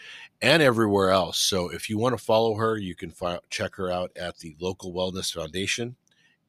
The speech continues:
And you can also find her at, uh, the Whittier Walk for Wellness on Instagram. Brandy, great job, Brandy. Keep up the good work. This past weekend, I was able to attend the Bailey House Summer Ice Cream Social,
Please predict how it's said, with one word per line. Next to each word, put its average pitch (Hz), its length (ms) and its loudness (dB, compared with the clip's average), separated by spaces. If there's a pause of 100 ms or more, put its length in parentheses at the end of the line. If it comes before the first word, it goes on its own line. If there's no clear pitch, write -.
And 82 220 -8
you 78 60 -12
can - 120 -14
also 80 260 -8
find 80 300 -16
her 85 320 -10
at, 80 440 -14
uh, 82 220 -12
the 82 120 -12
Whittier 85 380 -6
Walk 80 280 -10
for 82 80 -12
Wellness 80 460 -6
on 80 180 -14
Instagram. 82 580 -6 (500)
Brandy, 127 500 4 (420)
great 107 380 6
job, 104 380 4
Brandy. 95 280 -4
Keep 98 280 -8
up 98 100 -2
the 107 100 -4
good 95 200 -4
work. 92 380 -6 (1700)
This 110 220 4
past 104 300 6
weekend, 107 340 4
I 95 60 2
was 92 200 -2
able 92 240 -2
to 98 240 -2
attend 92 500 -4
the 90 200 -6
Bailey 131 380 -2
House 127 300 0
Summer 123 640 0
Ice 110 300 -4
Cream 107 400 -8
Social, 107 640 -6